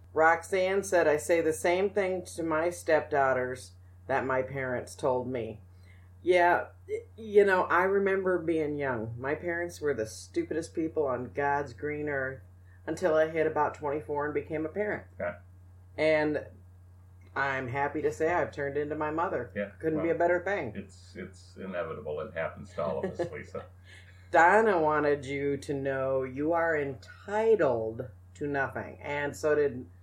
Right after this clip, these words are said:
Speaker 1: several other people. It's like, we're all in the same boat, old or young. Nobody owes us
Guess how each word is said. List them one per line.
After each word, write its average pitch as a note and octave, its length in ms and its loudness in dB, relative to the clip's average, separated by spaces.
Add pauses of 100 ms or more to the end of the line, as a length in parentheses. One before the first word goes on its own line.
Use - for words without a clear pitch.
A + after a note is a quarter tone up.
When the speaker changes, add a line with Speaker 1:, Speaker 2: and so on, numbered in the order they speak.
(220)
Speaker 1:
several D#3 440 2
other C#3 260 2
people. G#2+ 400 -4
It's A#2 180 -4
like, C#3+ 340 -2 (680)
we're F3 360 2
all F#3+ 600 2
in F3 300 0
the D3 100 0
same D#3 320 -2
boat, C#3 400 0
old E3 260 2
or C3+ 140 2
young. C3 400 -2
Nobody A3 500 0
owes D#3 460 2
us G#2 460 -6